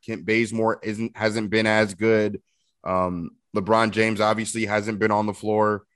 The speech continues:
for more than half the season. Uh, there's a lot working against Frankie V, but it's his overall concepts and energy that is really causing me to pause. And I don't wanna call for the, for the man's job. And,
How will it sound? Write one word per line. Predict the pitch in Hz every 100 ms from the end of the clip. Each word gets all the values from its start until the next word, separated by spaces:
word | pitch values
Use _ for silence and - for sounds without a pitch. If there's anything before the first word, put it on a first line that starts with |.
| _
for | - 104
more | 101 107
than | 104 104
half | 101 101
the | 104
season. | - 110 98 101 98 98 _ _ _ -
Uh, | 87 92
there's | 87 101
a | 104
lot | 104 110 107 - _ _
working | 95 101 120 120
against | 104 110 110 -
Frankie | - 98 95 92
V, | 92 78 71 _ 87
but | 92 98 - _ _ _ _
it's | 113 107
his | 110
overall | 120 139 123 123 120
concepts | 123 117 123 127 - 113 104 -
and | 90 -
energy | 135 160 117 98 98 92 - _ _ _ _ _ _ _ _ _ _ _ _ - _ -
that | 101 117 104 - _ -
is | 110 98
really | 127 143
causing | 113 127 123 113 113
me | 110
to |
pause. | 85 - 127 113 98 90 - _ _ _ -
And | 104 101 95 - _ _
I | 117
don't | 135
wanna | 147 143
call | 131 127
for | 123 127
the, | 117 101 -
for | -
the | 113
man's | 110 117 104
job. | 104 101 104 95
And, | 92